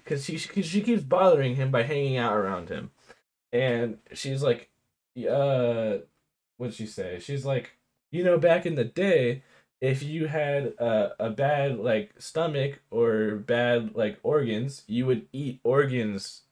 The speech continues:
or, like, you know, stuff like that, like stomach or, like, kidney or whatever. I don't fucking know. You, you eat,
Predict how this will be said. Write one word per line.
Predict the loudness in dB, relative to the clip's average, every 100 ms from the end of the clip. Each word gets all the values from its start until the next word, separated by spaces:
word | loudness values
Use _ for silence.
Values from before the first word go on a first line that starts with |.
| _
or, | -2 2
like, | 2 0 -8
you | -4
know, | -2 -2
stuff | 0 0
like | 0 2
that, | 2 4 2
like | -2
stomach | 0 0 2 0 -2 _ -20 _ _ -4
or, | -2 0 0 0 -2 -6 _ _ _ _ -8
like, | -4 -4 -6
kidney | -4 -2 -2 -4 -4 -2 0
or |
whatever. | 0 2 2 2
I | 0
don't | 0 -2
fucking | -4 -2
know. | -2
You, | 0 -2
you | -6 -8 -6
eat, | -6 -6